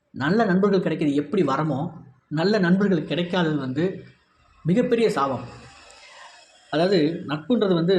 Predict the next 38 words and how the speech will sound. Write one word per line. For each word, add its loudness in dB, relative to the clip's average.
வரமா 0
இருக்கிறது -2
வரைக்கும் -2
ரொம்ப -6
நல்லா -2
இருக்கும். -8
அது -10
சாபமா 2
மாறுச்சு -2
அப்படின்னா, -6
அது -2
போல 2
நம்மளை -2
கொல்ற 4
விஷயம் -2
காலத்துக்கும், 0
நம்ம -2
நம்பின 0
நண்பன், 2
நம்பி 2
தானே 4
அவன்கிட்ட 0
சொன்னோம், -2
அவன் 2
போய் 4
அங்க 0
சொல்லி 0
நம்மளை 0
பூரா -2
அசிங்கப்படுத்திட்டானே -4
அப்படின்னு -4
சொல்லிட்டு -8
ஒவ்வொரு 2
இடத்துலையும் -2
இந்த -10
மாதிரி -6
அடிபட்டுட்டு -6
இருப்போம். -8